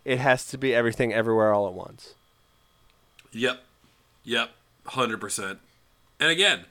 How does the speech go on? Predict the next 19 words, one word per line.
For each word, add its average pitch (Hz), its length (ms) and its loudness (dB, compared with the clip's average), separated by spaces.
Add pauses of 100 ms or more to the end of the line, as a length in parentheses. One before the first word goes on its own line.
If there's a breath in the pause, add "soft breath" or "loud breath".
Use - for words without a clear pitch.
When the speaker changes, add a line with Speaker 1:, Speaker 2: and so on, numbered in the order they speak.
(220 soft breath)
Speaker 2:
if 156 200 -2
I 170 100 2
had 160 180 0
actually 147 420 -2
seen 135 380 -4
Tar, 123 500 -6
it 101 220 -10
sounds 123 400 -4
like 131 180 -4
the 123 60 -14
kind 123 260 -2
of 113 100 -6
movie 107 340 -6
that 101 180 -8
I 101 80 -4
would 98 200 -6
really, 101 280 -8
really 98 320 -10
love. 95 500 -12